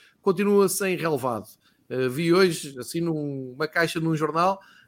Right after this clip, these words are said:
relevado Marítimo continua com muitos problemas, porque há ali uma sementeira fresca que não apanha sol e que se há jogo daqui,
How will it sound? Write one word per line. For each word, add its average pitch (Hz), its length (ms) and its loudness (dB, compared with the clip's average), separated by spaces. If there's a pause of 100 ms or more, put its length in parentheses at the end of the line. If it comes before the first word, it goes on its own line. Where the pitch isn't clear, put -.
(120)
relevado 170 440 2
Marítimo 208 360 2
continua 226 300 0
com 233 80 -2
muitos 226 160 -2
problemas, 240 460 4
porque - 120 -6
há 214 40 4
ali 214 120 2
uma 214 160 2
sementeira 220 840 4
fresca 190 600 2
que - 120 -8
não 226 160 6
apanha 226 360 2
sol 190 640 4 (260)
e 208 80 2
que - 140 -4
se - 240 -2
há 247 160 4
jogo 196 480 2
daqui, 208 500 0